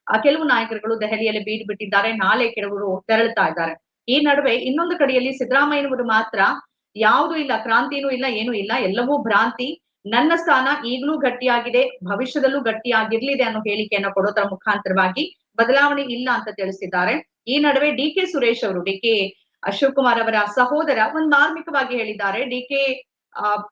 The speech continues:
ಅಂದ್ರೆ ನನ್ನ ಅಣ್ಣನಿಗೆ ಮುಖ್ಯಮಂತ್ರಿ ಹುದ್ದೆ ಸಿಗಬೇಕು ಅಂತ ಅವರ ಹಣೆಲ್ ಬರ್ದಿದ್ರೆ ಸಿಗತ್ತೆ, ಆದ್ರೆ ಈಗಿರುವಂತ ಮುಖ್ಯಮಂತ್ರಿ ಸಿದ್ದರಾಮಯ್ಯನವರು ಕೊಟ್ಟ ಮಾತನ್ನ ಉಳಿಸ್ಕೊಳ್ತಾರೆ" ಅಂತ.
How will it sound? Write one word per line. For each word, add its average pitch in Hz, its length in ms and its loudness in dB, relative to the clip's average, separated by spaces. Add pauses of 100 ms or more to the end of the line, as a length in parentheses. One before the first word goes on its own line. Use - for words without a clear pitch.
(180)
ಅಂದ್ರೆ 240 200 2
ನನ್ನ 247 240 -2 (340)
ಅಣ್ಣನಿಗೆ 262 680 -2 (340)
ಮುಖ್ಯಮಂತ್ರಿ 330 400 2
ಹುದ್ದೆ 311 240 2
ಸಿಗಬೇಕು 311 420 -2
ಅಂತ 285 260 2
ಅವರ 247 180 2
ಹಣೆಲ್ 254 300 -2
ಬರ್ದಿದ್ರೆ 240 420 -2
ಸಿಗತ್ತೆ, 214 680 -6 (140)
ಆದ್ರೆ 277 280 4
ಈಗಿರುವಂತ 330 640 -4
ಮುಖ್ಯಮಂತ್ರಿ 269 500 -2
ಸಿದ್ದರಾಮಯ್ಯನವರು 262 720 -2
ಕೊಟ್ಟ 349 280 -6
ಮಾತನ್ನ 277 360 0
ಉಳಿಸ್ಕೊಳ್ತಾರೆ" 202 640 -2
ಅಂತ. 180 200 -4